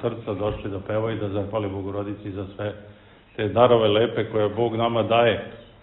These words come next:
A setio sam se reči starca Porfirija Kapsukalivita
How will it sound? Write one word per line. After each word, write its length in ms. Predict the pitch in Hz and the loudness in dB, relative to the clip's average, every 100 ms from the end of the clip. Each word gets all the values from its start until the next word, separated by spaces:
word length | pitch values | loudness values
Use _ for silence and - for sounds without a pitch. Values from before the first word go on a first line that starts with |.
| - - - - - - - - - - | -20 -20 -20 -12 -12 -12 -20 -20 -20 -14
A 460 | 123 117 117 120 - - - - - _ _ - | -4 4 6 4 0 -12 -20 -20 -20 _ _ 0
setio 260 | 143 139 | 0 2
sam 180 | 127 131 | -2 -2
se 320 | 113 123 113 107 - - - _ _ _ - | -2 0 0 -2 -10 -18 -20 _ _ _ -10
reči 520 | 98 98 127 135 123 101 | -4 2 2 2 -4 0
starca 480 | 127 127 123 117 95 - - - - - _ | 2 2 2 -4 -4 -12 -20 -20 -20 -20 _
Porfirija 640 | 120 123 120 135 120 110 101 | 0 2 2 2 4 4 4
Kapsukalivita 920 | 110 101 104 98 104 123 147 - 107 | -2 -4 -8 -6 -2 0 0 0 -2